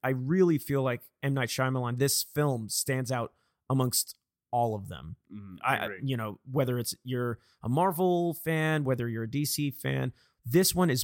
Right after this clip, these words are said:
Speaker 1: purely original. Of course, it has its, uh, influences.
Speaker 2: X-Men came out first.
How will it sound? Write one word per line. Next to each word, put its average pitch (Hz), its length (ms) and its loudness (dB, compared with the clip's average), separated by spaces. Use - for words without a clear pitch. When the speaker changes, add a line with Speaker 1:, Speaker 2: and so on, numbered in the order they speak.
Speaker 1:
purely 156 640 2
original. 120 400 -2
Of 123 100 -6
course, 165 220 0
it 123 100 -2
has 123 420 -2
its, - 520 -8
uh, 117 280 0
influences. 117 760 -2
Speaker 2:
X-Men 135 380 2
came 123 200 0
out 110 140 -2
first. - 520 -8